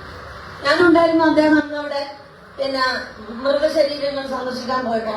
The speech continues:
കൂട്ടത്തിലുണ്ടായിരുന്നു. വളരെ സങ്കടകരമായ, എപ്പോഴും പറയുമ്പോ വികാരം വന്നു പോകുന്ന ഒരു അവസരം തന്നെയാണത്. രണ്ട് സൈഡിലും തിരിച്ചറിയാൻ പറ്റാത്ത മൃതദേഹങ്ങൾ കിടക്കാണ്.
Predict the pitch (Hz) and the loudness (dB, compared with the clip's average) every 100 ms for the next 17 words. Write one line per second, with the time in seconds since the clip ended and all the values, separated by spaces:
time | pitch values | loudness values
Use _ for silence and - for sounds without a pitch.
0 | 214 294 277 277 254 226 214 185 165 - | -4 -4 0 0 2 0 0 -2 -8 -10
1 | - - - - - - - - - 254 | -14 -16 -16 -16 -14 -14 -16 -16 -8 0
2 | 277 311 359 330 302 311 330 320 320 302 | 2 2 -2 -4 -2 2 2 4 2 2
3 | 302 294 294 339 370 349 311 294 311 311 | 4 4 4 0 -2 0 0 0 -2 -4
4 | 285 277 277 277 285 277 277 277 269 277 | -2 2 2 2 0 2 4 4 4 4
5 | 277 - 277 277 269 269 269 240 214 185 | 2 2 -2 0 0 0 0 -2 -2 -2
6 | - - - 269 302 311 320 302 294 302 | -6 -12 -4 0 2 0 2 2 4 0
7 | 294 254 285 320 302 269 294 294 285 277 | -2 -6 -4 -2 2 4 2 0 -2 -2
8 | 269 269 277 - - - - - - - | 0 0 0 0 -2 -2 -10 -14 -14 -6
9 | 277 285 311 320 311 311 302 302 302 285 | -4 -2 0 0 2 2 0 2 2 2
10 | 269 247 277 220 | -2 -2 -4 -6